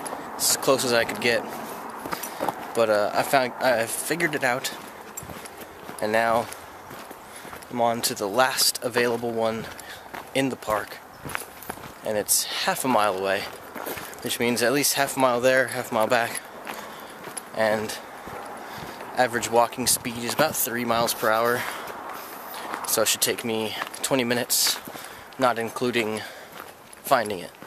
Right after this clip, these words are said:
So, and I'm pretty close to the parking lot right now,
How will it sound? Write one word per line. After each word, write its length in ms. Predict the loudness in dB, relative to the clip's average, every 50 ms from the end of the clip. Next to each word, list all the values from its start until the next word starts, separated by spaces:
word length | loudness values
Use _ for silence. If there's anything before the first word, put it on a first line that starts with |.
| -10 -4
So, 260 | -2 0 0 0 -2 -4 -6 -10 -12 -12 -12 -16 -16 -18 -18 -20 -20 -18 -16 -16 -14 -14 -16 -18 -20 -20 -20 -20 -20 -12 -6 0
and 80 | 0
I'm 160 | 0 0 0 -4 -10 -18 -18 -18 -18 -18 -18 -18 -18 -18 -18 -18 -18 -18 -20 -18 -18 -16 -16 -16 -18 -18 -18 -12 -6
pretty 220 | -2 0 0 0
close 320 | 0 2 2 2 4 4 2
to 60 | 0
the 60 | -2 -2
parking 340 | 0 2 2 2 2 0
lot 160 | 0 0 2 2
right 160 | 0 0 0
now, 160 | -2 -4